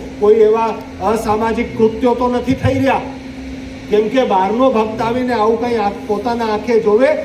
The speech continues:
તો અમારા સ્થાનિક સંતો એમના લીધે બદનામ થાય. એને એમ લાગે કે આશ્રમોમાં આવું જ ચાલતું હશે સાહેબ. આણે જેમ કીધું અમારા સુખરામ દાસે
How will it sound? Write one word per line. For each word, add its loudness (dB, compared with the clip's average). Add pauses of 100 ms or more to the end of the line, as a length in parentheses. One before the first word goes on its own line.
(160)
તો 0
અમારા 2
સ્થાનિક 0
સંતો -2
એમના 2
લીધે -2
બદનામ 2
થાય. -6 (840)
એને 2
એમ 4
લાગે 2
કે -4
આશ્રમોમાં 0
આવું 0
જ -6
ચાલતું 0
હશે -4
સાહેબ. -6 (1700)
આણે 2
જેમ 4
કીધું 0
અમારા 2
સુખરામ -4
દાસે -4